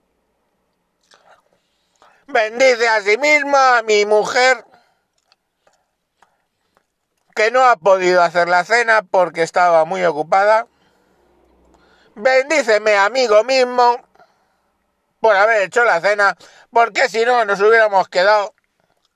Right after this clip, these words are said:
sin cenar. Sobre todo, Señor,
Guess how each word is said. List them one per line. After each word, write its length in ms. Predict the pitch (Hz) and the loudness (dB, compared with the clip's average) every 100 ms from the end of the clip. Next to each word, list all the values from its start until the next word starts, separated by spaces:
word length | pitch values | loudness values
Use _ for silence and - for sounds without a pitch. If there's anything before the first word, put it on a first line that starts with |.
| _ _ _ _ _ _ | _ _ _ _ _ _
sin 320 | - 277 196 | -6 -4 -2
cenar. 400 | 196 151 117 - _ _ _ _ _ _ _ _ _ _ _ _ _ _ _ _ _ _ _ _ _ _ _ _ _ _ _ _ - | -2 -2 -4 -8 _ _ _ _ _ _ _ _ _ _ _ _ _ _ _ _ _ _ _ _ _ _ _ _ _ _ _ _ -4
Sobre 260 | 262 269 | 0 0
todo, 280 | 262 330 247 | 2 2 2
Señor, 420 | 233 285 294 269 | -2 0 0 -2